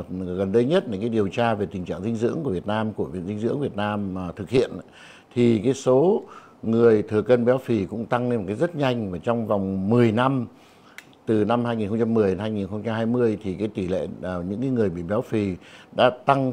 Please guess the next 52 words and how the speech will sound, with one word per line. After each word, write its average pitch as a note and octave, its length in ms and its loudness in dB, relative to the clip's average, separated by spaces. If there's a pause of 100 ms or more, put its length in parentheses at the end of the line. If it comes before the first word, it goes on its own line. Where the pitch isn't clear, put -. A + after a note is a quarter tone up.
từ G#2 240 2
sáu G#2 240 0
phẩy D3 80 -2
sáu A2 240 0
phần G2 240 -4
trăm B2 280 2
lên A#2 260 0
tới A#2 200 2
hai C#3 160 -4
mươi B2 140 0
tám B2 240 -2
phần G#2 140 -6
trăm. A#2 240 0 (720)
Và G#2 540 4
đặc - 180 0
biệt A#2 300 2
là G2+ 140 0
cái A#2+ 100 -2
tình G#2 220 -2
trạng E2+ 420 -4
thừa G#2+ 220 4
cân C#3+ 420 4 (100)
và - 120 -6
béo G#2 200 0
phì G#2 320 -4
ở F2 300 -4
trẻ F2 240 -6
em, C3 340 0 (420)
kể G2 240 2
cả F2 220 0
trẻ F#2+ 180 -2
em A#2 260 4
ở F#2+ 80 -2
lứa G2+ 240 0
tuổi E2 260 -2
dưới G2+ 220 0
năm D#3+ 240 0
tuổi E2 360 2
cũng B2 220 -4
như D3 140 2
là G#2+ 100 0
trẻ F2 180 -4
em G#2+ 160 -2
ở F#2 140 -4
lứa A2 140 -2
tuổi F#2 140 -4
học F2 180 -8
đường F#2+ 280 0 (360)
thì F#2+ 80 -4
cũng G2+ 240 -6
đang A2 320 4
là E2+ 360 -4